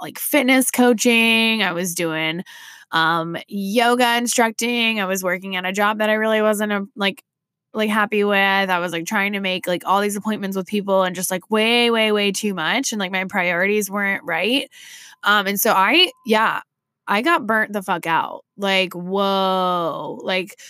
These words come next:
I had to come off and, like, turn everything off for a week.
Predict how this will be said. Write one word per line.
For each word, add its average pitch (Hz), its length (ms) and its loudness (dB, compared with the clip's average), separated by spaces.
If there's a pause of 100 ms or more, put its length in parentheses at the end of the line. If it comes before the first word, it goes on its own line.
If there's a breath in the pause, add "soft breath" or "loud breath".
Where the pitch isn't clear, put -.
(360 loud breath)
I 208 220 4
had 320 200 4
to 370 100 0
come 220 260 -2
off 180 320 -2
and, 196 120 -8
like, 180 200 -6
turn 196 240 -6
everything 185 400 -6
off 165 200 -6
for 175 420 -4
a 175 100 -6
week. 165 440 -4